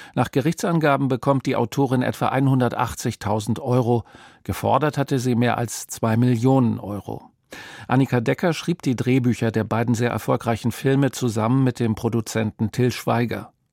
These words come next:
Das Urheberrecht sieht vor, dass bei besonders großen Erfolgen eine ursprünglich angemessene Vergütung angepasst werden soll. Der Wiederaufbau der Hamburger Bornplatz-Synagoge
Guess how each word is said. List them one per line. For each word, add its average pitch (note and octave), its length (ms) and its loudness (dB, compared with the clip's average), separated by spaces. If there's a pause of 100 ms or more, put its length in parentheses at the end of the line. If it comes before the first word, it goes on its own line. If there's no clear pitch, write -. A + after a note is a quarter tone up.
Das - 140 -12
Urheberrecht A#2+ 720 0
sieht A2+ 160 -4
vor, C3+ 380 0 (400)
dass A#2 180 -2
bei A2+ 220 -2
besonders A#2+ 560 2
großen A#2 340 -2
Erfolgen B2 520 0
eine A2+ 260 0
ursprünglich B2+ 680 0
angemessene B2 680 0
Vergütung A#2+ 640 0 (280)
angepasst A2+ 760 0
werden G#2 260 -6
soll. - 300 -10 (1120)
Der B2 100 4
Wiederaufbau C#3 560 2
der A#2 160 2
Hamburger C3 440 2
Bornplatz-Synagoge A#2 2000 0